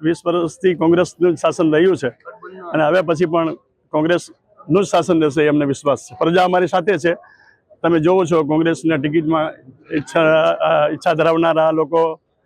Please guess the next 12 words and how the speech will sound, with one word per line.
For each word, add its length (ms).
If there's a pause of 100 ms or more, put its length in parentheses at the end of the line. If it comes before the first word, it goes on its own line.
(240)
અને 160 (420)
અત્યારે 340
જે 100
ફોર્મ 260
ભરવા 460 (400)
લોકોનું 480
સાથે 220
ઉત્સાહ, 460 (420)
પ્રજા 240
અમારી 260
સાથે 300
છે. 160